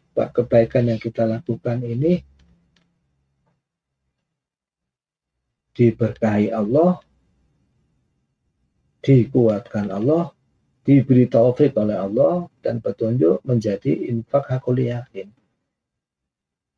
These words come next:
Supaya kita dikaruniai makom sabar dalam ketaatan.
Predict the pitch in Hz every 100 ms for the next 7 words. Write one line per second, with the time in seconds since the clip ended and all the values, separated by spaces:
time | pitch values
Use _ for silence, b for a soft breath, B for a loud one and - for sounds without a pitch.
0 | _ _ _ _ - - 123 123 120 123
1 | - 113 117 110 110 107 113 160 165 110
2 | 104 139 151 139 113 101 - 131 131 120
3 | 107 101 110 117 113 - 113 117 120 -